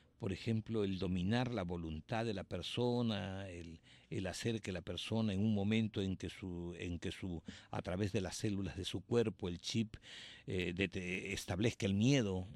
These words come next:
¿no? Darles valor, y una serie de elementos, porque resulta de que, eh, el mal siempre se, se presenta como bien.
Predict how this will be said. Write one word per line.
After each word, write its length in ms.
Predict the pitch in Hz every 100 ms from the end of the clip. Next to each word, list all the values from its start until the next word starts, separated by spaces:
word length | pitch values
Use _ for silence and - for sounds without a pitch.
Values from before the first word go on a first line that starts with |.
| -
¿no? 380 | 101 110 135 101 98
Darles 320 | 104 113 110
valor, 600 | 98 95 123 135 120 95 - - - - - - -
y 60 | 160
una 160 | 208 196
serie 260 | - 190
de 80 | 147
elementos, 440 | 104 107 107 92 -
porque 380 | 101 98 107 - -
resulta 500 | 120 131 202 196 196
de 140 | 131
que, 560 | - 101 95 95 85 - _ _ _ -
eh, 360 | 107 98 101 -
el 160 | 101 107
mal 260 | 127 151 131
siempre 440 | - 143 131 104
se, 360 | - 90 85 90 -
se 160 | -
presenta 420 | 98 - 127 113
como 200 | 117 101
bien. 360 | 95 123 87 78